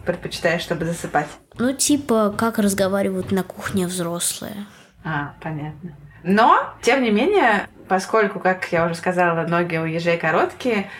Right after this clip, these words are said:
Speaker 1: все-таки, и вообще они маленькие, все-таки передвигаются они медленнее, чем хищники, которые на них охотятся.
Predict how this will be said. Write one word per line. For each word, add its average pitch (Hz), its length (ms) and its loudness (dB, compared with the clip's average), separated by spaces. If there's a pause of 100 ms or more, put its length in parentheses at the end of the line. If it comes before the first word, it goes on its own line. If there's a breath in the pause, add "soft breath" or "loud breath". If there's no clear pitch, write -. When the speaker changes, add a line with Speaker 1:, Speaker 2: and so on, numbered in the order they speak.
(120)
Speaker 1:
все-таки, 277 480 0
и 190 600 4
вообще 170 220 0
они 190 180 4
маленькие, 180 680 2 (200 loud breath)
все-таки 269 320 0
передвигаются 202 680 2
они 202 300 2 (120)
медленнее, 196 760 2
чем 190 720 0 (180)
хищники, 180 540 -2
которые 185 400 0
на 170 120 0
них 180 200 0 (160)
охотятся. - 760 -2